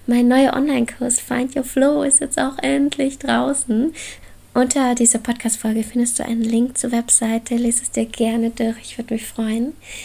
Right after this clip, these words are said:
Hier geht es darum, deine eigene Routine zu finden. Yoga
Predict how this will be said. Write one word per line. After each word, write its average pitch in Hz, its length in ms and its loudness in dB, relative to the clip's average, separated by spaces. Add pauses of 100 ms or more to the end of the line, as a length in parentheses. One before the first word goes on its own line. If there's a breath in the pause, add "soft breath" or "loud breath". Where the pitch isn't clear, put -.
(220 loud breath)
Hier 262 140 -2
geht 247 180 -2
es 233 160 0
darum, 226 600 0
deine 226 520 2
eigene 226 840 0 (400 loud breath)
Routine 311 500 4
zu - 120 0
finden. 214 680 0
Yoga 269 520 4